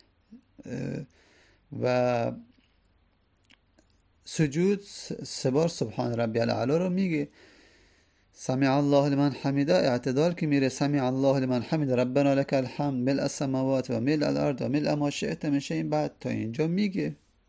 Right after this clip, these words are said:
اجازه داره، اما بیشتر از این دیگه اجازه نداره،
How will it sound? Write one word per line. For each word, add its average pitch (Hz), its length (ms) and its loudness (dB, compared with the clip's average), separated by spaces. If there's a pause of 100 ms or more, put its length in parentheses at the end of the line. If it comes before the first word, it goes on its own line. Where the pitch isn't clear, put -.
(440)
اجازه 131 360 0
داره، 135 260 0
اما 160 200 0
بیشتر 135 520 -2
از 151 200 0
این 190 160 2
دیگه 160 200 0
اجازه 123 480 0 (440)
نداره، 117 640 -2